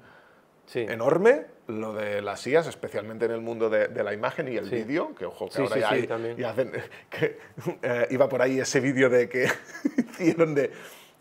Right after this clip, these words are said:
Speaker 2: Eh, le pidieron a una ia hacer un tráiler de cómo se vería una, una película live action de Heidi.
Speaker 1: Ah, sí, lo,
Speaker 2: Y
Speaker 1: lo,
Speaker 2: es,
Speaker 1: lo he visto,
Speaker 2: y
Speaker 1: pero,
Speaker 2: es,
Speaker 1: pero
Speaker 2: es
Speaker 1: es
Speaker 2: una,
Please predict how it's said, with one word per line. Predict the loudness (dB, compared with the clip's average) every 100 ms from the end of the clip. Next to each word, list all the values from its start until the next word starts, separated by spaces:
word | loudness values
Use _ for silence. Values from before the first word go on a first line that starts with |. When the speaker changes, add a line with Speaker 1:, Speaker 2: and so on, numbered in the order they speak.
| -4
Speaker 2:
Eh, | 0
le | 0
pidieron | -2 -4 -2 -2 -2
a | 0
una | 2 4
ia | 6 4
hacer | 4 2 2 0 -2
un | -2 4
tráiler | 6 8 6 2 -4 -14
de | -8 -6
cómo | -4 -2
se | 0
vería | 2 0
una, | -2 -2 -2 0
una | 0 0
película | -2 -2 -2 0
live | 2 2 4
action | 2 2 0 -2 -16 -20
de | 0 2 4
Heidi. | 4 2 2 -8 -2
Speaker 1:
Ah, | 0 2
sí, | 4
lo, | 6
Speaker 2:
Y | 6
Speaker 1:
lo, | 6
Speaker 2:
es, | 6
Speaker 1:
lo | 6
he |
visto, | 6 6 4
Speaker 2:
y |
Speaker 1:
pero, | 6
Speaker 2:
es, | 8 6 4
Speaker 1:
pero | 4
Speaker 2:
es | 6
Speaker 1:
es | 6
Speaker 2:
una, | 6